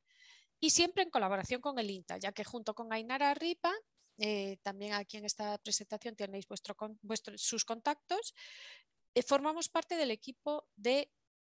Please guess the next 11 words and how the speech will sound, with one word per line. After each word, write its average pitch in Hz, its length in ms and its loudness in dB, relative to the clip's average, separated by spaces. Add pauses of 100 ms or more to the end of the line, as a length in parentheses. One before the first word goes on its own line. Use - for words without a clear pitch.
(100)
eh, 226 200 4
puntos 247 340 -4
de 240 100 -2
contacto 220 440 -6
nacionales, 175 800 -4 (680)
O 220 100 4
N 220 160 2
C 220 140 -2
Ps 330 220 2
de 233 80 -2
espacio, - 560 0